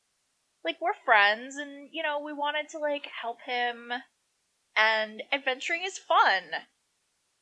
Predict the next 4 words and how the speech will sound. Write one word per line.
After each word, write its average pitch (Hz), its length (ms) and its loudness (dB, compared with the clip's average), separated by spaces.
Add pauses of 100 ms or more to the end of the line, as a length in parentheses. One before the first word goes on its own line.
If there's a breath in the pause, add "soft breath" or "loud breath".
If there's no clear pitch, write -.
(880)
Um, 190 560 2 (1400)
and 208 80 -20
she's, - 260 -8
like, 170 200 0